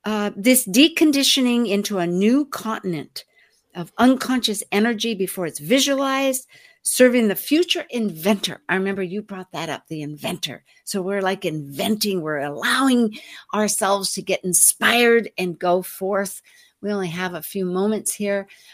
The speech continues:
but it will be exciting because even with our next in a month, we're going to be still within this eighteen degrees, I betcha.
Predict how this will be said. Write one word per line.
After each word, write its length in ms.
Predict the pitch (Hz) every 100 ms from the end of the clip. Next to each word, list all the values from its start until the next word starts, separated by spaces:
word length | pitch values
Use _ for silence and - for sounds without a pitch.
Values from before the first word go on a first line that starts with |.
| _ -
but 140 | 214
it 160 | 220 -
will 380 | 202 247 302 339
be 300 | 311 294 -
exciting 560 | 208 - - 240 269 196
because 380 | 190 - 202
even 300 | - 262 330 233
with 160 | 196
our 160 | 185 175
next 500 | 170 196 254 - -
in 180 | 190 170
a 60 |
month, 600 | 160 185 262 202 208 - - _ _ _
we're 220 | 185 214 220
going 300 | 214 196 190
to 160 | 185
be 520 | 175 175 170 170 170 _ _ -
still 580 | - - 247 269 311 220
within 720 | 190 185 - 180 160 170 180 _ _ _ _ _ _ _ -
this 300 | 180 208 - -
eighteen 480 | 202 - - 208
degrees, 540 | 202 202 185 220 381 -
I 100 | 156
betcha. 540 | - 147 - - 127